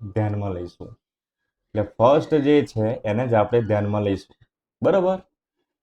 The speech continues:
સેકન્ડ હાર્મોનિક જે છે, એ આપણે ધ્યાનમાં લેવાની નથી. એટલે અહીં આગળ જે કંઈ પ્રેક્ટિકલ કરીશું, એની અંદર મૂળભૂત આવૃત્તિ આપણે સૌપ્રથમ લાવવાની છે.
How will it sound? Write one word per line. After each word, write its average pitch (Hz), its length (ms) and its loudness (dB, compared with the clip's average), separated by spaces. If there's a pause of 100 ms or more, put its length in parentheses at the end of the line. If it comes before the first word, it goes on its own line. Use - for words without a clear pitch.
(120)
સેકન્ડ 165 300 2
હાર્મોનિક 151 540 4
જે 139 220 4
છે, 113 400 -2
એ 139 60 -4
આપણે 123 340 2
ધ્યાનમાં 104 340 0
લેવાની 98 480 0 (400)
નથી. 120 440 0
એટલે - 920 -6
અહીં 113 220 2
આગળ 135 180 0
જે 113 200 2
કંઈ 143 140 2
પ્રેક્ટિકલ 131 540 0
કરીશું, 127 480 2
એની 113 220 0
અંદર 120 400 2
મૂળભૂત 104 680 0 (760)
આવૃત્તિ 123 600 2
આપણે 113 440 2
સૌપ્રથમ 113 800 0 (280)
લાવવાની 95 520 0
છે. 101 180 -18